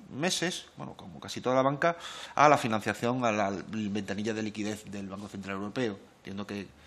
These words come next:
que, que eso es conocido. Eh, de hecho, sus directivos lo que dicen es que casi todo lo que era rentable ya estaba colocado en el Banco Central Europeo y lo que llevaron al ela en el último momento, en los últimos minutos, los treinta y ocho mil ciento noventa y seis millones,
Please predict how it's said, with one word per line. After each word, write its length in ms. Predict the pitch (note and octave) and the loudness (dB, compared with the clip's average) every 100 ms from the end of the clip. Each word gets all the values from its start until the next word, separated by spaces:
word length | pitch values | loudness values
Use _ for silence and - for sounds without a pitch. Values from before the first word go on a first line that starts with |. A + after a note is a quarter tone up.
| - - | -20 -18
que, 340 | - G#2 G1+ - - - - - - - - - | -6 -4 -4 -6 -14 -20 -20 -20 -20 -20 -20 -16
que 80 | - | -8
eso 220 | - A#2 | -2 0
es 100 | G#2+ | 2
conocido. 480 | - G#2 - A#2+ F#2+ - - - - - - | 0 -2 0 -2 -2 -6 -18 -18 -20 -8 2
Eh, 760 | C3+ B2+ B2 A#2 A2+ A2 G#2 - - | 6 8 10 10 8 6 2 -2 -4
de 100 | B2+ | 0
hecho, 160 | C3 D#3+ | 2 2
sus 180 | D3 A#2+ | 2 2
directivos 460 | A#2 G#2 C3+ C#3 | 2 2 2 4
lo 80 | C#3 | 4
que 60 | C#3 | 4
dicen 240 | C#3+ D#3+ | 2 0
es 100 | D3 | 0
que 280 | C3 F#2+ - - | 0 -2 -6 4
casi 300 | C#3+ - C3 | 6 6 2
todo 360 | - D3+ D3+ | 6 6 8
lo 160 | D#3 C#3 | 6 6
que 140 | B2+ | 6
era 240 | B2+ C#3 C#3 | 8 8 10
rentable 580 | C#3 C3 B2+ C#3+ D3 C3+ | 8 6 8 8 8 6
ya 100 | B2 | 4
estaba 300 | - B2+ A#2+ | 6 4 6
colocado 440 | B2 A#2 C#3 C3 | 6 6 6 6
en 60 | A2 | 4
el 60 | |
Banco 200 | G#2 G#2+ | 2 0
Central 280 | A#2+ A2 A#2 | -2 0 0
Europeo 540 | A#2+ A#2 G2 C3 E3 - | 2 0 2 2 0 -2
y 120 | G#2 | -2
lo 140 | G#2+ | -2
que 120 | A2 | -2
llevaron 420 | G2+ G#2 B2 C3+ B2 | 0 4 4 4 4
al 140 | G#2+ | 4
ela 200 | B2+ B2 | 6 4
en 100 | G2+ | 4
el 100 | G2 | 0
último 340 | G#2 G#2+ A2+ | -2 -2 -2
momento, 640 | A#2 A#2+ B2 C3+ B2+ A2 - D#2 | 0 0 -2 -2 0 -2 -2 -6
en 400 | F#2+ G2 F2+ F#2 | -6 -6 -6 -8
los 160 | F2+ | -8
últimos 260 | G#2+ A2+ A2+ | -6 -4 -4
minutos, 360 | A2+ C3+ E3+ | -2 -2 -2
los 180 | A#2+ G2 | -2 -4
treinta 340 | - G#2 G2 G2 | -8 -10 -6 -6
y 80 | F#2+ | -8
ocho 180 | - | -8
mil 200 | G2+ A#2 | -6 -6
ciento 240 | G#2+ A#2+ A#2 | -4 -4 -4
noventa 200 | A#2+ A2+ | -4 -4
y 40 | |
seis 160 | A2+ A#2+ | -4 -4
millones, 440 | B2 C3 D#3+ E3 | -2 0 0 -4